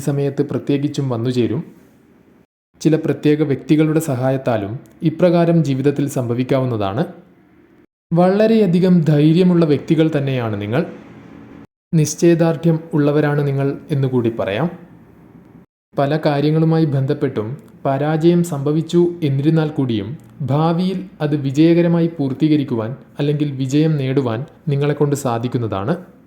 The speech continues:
ജീവിതത്തിൽ സാഹസികത ഇഷ്ടപ്പെടുന്നവർ തന്നെയാണ് നിങ്ങൾ. എങ്കിൽ കൂടിയും ഇത്തരത്തിലുള്ള പ്രവൃത്തികൾ ജീവിതത്തിൽ നഷ്ടങ്ങൾക്കും ചില അബദ്ധങ്ങൾക്കും കാരണമായി തീരാൻ സാധ്യതയുണ്ട്. അതിനാൽ അത്തരം കാര്യങ്ങളുമായി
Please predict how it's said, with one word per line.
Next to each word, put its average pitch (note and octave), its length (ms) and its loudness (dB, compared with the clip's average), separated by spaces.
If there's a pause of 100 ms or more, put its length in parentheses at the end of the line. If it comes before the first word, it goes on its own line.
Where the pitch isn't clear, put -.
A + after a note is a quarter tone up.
(1000)
ജീവിതത്തിൽ D3+ 580 0 (120)
സാഹസികത D#3+ 580 0 (180)
ഇഷ്ടപ്പെടുന്നവർ E3 680 0
തന്നെയാണ് B2 440 -4
നിങ്ങൾ. B2 200 -2 (540)
എങ്കിൽ C#3 180 0
കൂടിയും B2+ 420 0 (400)
ഇത്തരത്തിലുള്ള E3+ 520 2
പ്രവൃത്തികൾ B2+ 600 -2 (340)
ജീവിതത്തിൽ F3 500 2 (140)
നഷ്ടങ്ങൾക്കും E3+ 640 0 (320)
ചില F3 140 2 (160)
അബദ്ധങ്ങൾക്കും F3+ 680 0 (100)
കാരണമായി C#3+ 640 0
തീരാൻ C3+ 260 0 (380)
സാധ്യതയുണ്ട്. B2 640 0 (1040)
അതിനാൽ C#3+ 340 -2 (220)
അത്തരം F3 340 2
കാര്യങ്ങളുമായി D#3 560 2